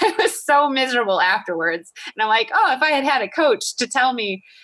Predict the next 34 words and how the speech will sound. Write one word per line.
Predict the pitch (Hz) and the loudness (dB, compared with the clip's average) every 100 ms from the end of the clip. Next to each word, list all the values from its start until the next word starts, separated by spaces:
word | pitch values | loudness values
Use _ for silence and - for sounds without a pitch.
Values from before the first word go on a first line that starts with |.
| _ | _
'Hey, | 269 269 240 240 | -2 0 2 0
you | 208 226 | -2 -4
should | 233 | -2
probably | 233 262 247 254 | 0 0 2 0
not | 240 - | 2 0
start | - 254 240 | 0 0 2
out | 254 254 | 0 0
at | 202 | -6
a | |
six | 202 208 - | -8 -8 -6
forty | - 208 196 | -2 0 0
pace | 190 196 196 - | 0 -2 -2 -4
for | 208 | -2
one | 196 196 | -2 -2
mile | 196 180 180 196 190 | 0 2 2 0 -2
and | 190 214 | -4 -2
kill | 262 262 | 0 0
yourself | 220 196 208 196 208 - | 0 0 2 2 -2 -4
<laughs> | 175 175 - - - - 392 247 | -4 -2 -6 -8 -4 -2 0 0
and | 262 | 2
then | 254 233 - | 0 -2 -10
slow | - - 277 | -6 0 2
to, | 254 | 2
like, | 202 190 190 240 | 2 0 0 -4
eight | 233 233 | -2 0
thirty-nine | 240 220 214 226 233 | 0 0 0 0 0
<laughs> | |
minute | 320 - 370 | 0 0 0
miles | 208 233 208 196 | 2 2 0 -4
because | 202 220 | -10 -2
that's | 220 220 - | 0 0 -2
your | 175 | -4
true | - 330 | 2 2
pace.'" | 254 226 247 - | 2 0 -2 -6